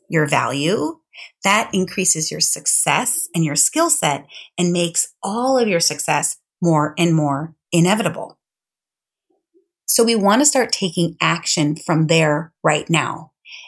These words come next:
It becomes so much less about going out there and chasing something else as actually operating right now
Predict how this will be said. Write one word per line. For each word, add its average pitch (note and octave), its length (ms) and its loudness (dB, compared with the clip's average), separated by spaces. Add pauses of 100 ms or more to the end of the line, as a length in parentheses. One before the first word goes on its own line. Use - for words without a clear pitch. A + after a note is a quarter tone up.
It F3 140 0
becomes F#3 520 0
so G3 300 2
much A#3 380 0
less D#3+ 600 0
about D#3+ 360 0
going D#3 460 2
out D3 320 0
there A#3+ 560 2 (440)
and E3 180 2
chasing F#3 540 0
something E3 600 -2
else D#3 540 0 (320)
as E3+ 260 0
actually F#3 640 -2
operating D#3+ 1000 2 (680)
right E3 500 0
now F#3 600 2